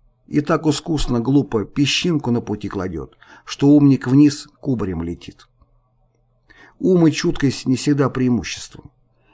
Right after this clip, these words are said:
Если Пазов стал плести тонкое психологическое кружево в том обществе людей интеллигентных,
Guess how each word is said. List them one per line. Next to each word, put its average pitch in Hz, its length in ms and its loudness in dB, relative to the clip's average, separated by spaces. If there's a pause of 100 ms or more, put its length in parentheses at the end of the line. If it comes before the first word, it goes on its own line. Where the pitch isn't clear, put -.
(180)
Если 156 320 4
Пазов 131 440 0
стал 120 320 -2
плести 120 460 -4
тонкое 113 520 -2
психологическое 113 760 -6
кружево 120 480 0
в - 80 -10
том 123 260 0
обществе 117 460 -4
людей 110 440 0
интеллигентных, 117 840 -4